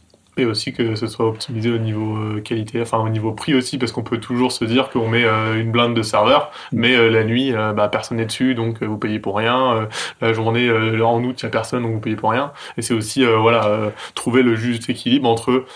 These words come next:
Speaker 1: euh, trouver les moments où il y a besoin de puissance, les moments où il y en a un peu moins besoin, et, euh, équilibrer entre, euh, la taille de votre infrastructure et les besoins aussi.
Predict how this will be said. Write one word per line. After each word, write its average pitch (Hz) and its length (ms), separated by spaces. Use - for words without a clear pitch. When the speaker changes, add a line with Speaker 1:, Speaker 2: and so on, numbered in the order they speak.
Speaker 1:
euh, 104 260
trouver 117 260
les 113 80
moments 117 340
où 113 80
il 110 60
y 110 40
a 107 40
besoin 110 340
de 107 140
puissance, 123 460
les 123 60
moments 113 180
où 113 60
il - 20
y - 20
en 107 80
a 104 40
un 104 120
peu 110 120
moins 110 180
besoin, 113 300
et, 117 160
euh, 104 240
équilibrer 107 480
entre, 107 320
euh, 110 500
la 110 280
taille 117 220
de 117 60
votre 110 220
infrastructure 117 600
et 110 60
les 104 80
besoins 107 320
aussi. 113 240